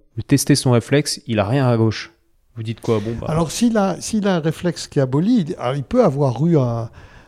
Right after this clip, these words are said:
Speaker 2: un, je dirais un antécédent douloureux ou un,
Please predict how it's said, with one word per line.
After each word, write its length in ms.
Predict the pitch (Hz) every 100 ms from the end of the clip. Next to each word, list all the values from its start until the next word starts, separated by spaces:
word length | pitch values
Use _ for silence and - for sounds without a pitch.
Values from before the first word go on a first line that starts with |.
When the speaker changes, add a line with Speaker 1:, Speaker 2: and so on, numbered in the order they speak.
| _
Speaker 2:
un, 200 | 160 131 - 135 139 123 123 143 - _ - - -
je 140 | -
dirais 240 | 120 123 127
un 100 | 127
antécédent 720 | 127 - 139 143 131 156 160
douloureux 600 | 127 139 147 147 165 175
ou 200 | 147 147
un, 180 | 135